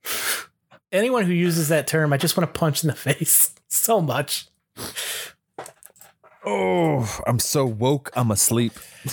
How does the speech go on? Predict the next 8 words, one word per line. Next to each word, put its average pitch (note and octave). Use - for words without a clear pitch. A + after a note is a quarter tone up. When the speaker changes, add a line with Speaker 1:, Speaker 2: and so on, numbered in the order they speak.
Speaker 1:
Ah, E3
I B2+
wish D#3
I D#3
wasn't C#3
so D3
woke. C#3
<laughs> -